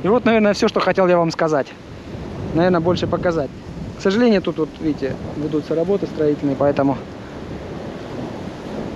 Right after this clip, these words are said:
не очень самая, не самая лучшая картинка. Хотя, может быть, где-нибудь дальше я еще увижу, там есть на въезде в Лазаревскую тоже пятачок. В общем, очень классно, очень красиво.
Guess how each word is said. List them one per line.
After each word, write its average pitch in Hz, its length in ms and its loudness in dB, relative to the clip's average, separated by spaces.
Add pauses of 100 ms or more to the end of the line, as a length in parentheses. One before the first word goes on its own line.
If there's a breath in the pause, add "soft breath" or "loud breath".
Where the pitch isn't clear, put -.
не 156 140 6
очень 165 280 4
самая, 147 360 0 (100)
не 196 140 6
самая 180 300 4
лучшая 170 320 4
картинка. 185 400 2
Хотя, 196 260 0
может 170 200 2
быть, 151 80 0
где-нибудь 156 340 2
дальше 160 260 2
я 139 60 6
еще 135 180 0
увижу, 147 260 0
там 110 160 -2 (600 loud breath)
есть 147 240 4
на 151 60 4
въезде 143 320 2
в 143 60 0
Лазаревскую 147 400 2
тоже 131 260 0 (600)
пятачок. 147 540 0 (1000)
В 160 60 2
общем, 170 280 4
очень 143 240 2
классно, 160 520 0
очень 143 260 -2
красиво. 120 500 -2